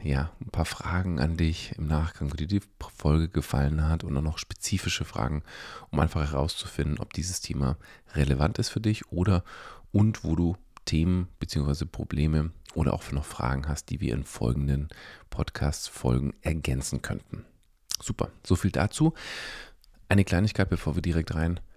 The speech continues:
starten in diese heutige Folge. Wir haben, äh, nächste Woche am dreiundzwanzigsten Januar um neunzehn dreißig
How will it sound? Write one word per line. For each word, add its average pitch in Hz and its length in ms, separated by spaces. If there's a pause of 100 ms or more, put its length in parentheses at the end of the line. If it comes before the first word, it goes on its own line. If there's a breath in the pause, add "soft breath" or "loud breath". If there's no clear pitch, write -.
(140 soft breath)
starten - 580
in 98 180
diese 82 280
heutige 82 320
Folge. 98 600 (180)
Wir 78 220
haben, 87 280
äh, 80 240
nächste 82 460
Woche 87 380
am 76 340
dreiundzwanzigsten 87 1400
Januar 76 840
um 73 140
neunzehn 76 380
dreißig - 500